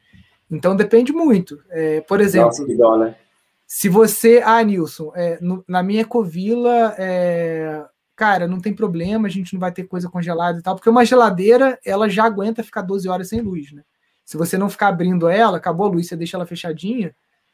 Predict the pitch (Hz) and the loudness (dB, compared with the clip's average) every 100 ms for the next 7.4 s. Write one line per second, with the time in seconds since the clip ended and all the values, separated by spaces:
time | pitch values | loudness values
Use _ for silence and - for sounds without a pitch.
0 | _ 175 - 180 214 208 233 247 233 220 | _ -10 -4 2 2 6 4 4 2 0
1 | - 233 233 240 196 214 208 214 214 196 | -2 0 0 0 0 -2 -4 -6 -6 -4
2 | 202 196 190 233 247 175 - 156 - _ | -4 -4 -6 -4 -2 -4 -6 -16 -20 _
3 | - - _ - 170 202 233 233 240 - | -14 -14 _ -6 0 2 2 4 2 2
4 | 247 240 311 277 254 269 - 202 185 220 | 2 2 0 4 4 2 -2 -4 2 2
5 | 233 226 - 233 - 226 208 208 185 220 | 2 -6 -6 -6 -2 0 0 -2 -2 -2
6 | 220 240 - 208 190 202 202 196 185 - | -4 -8 -6 -4 -2 -4 -4 -6 -8 -4
7 | 220 208 226 277 | 0 2 0 -4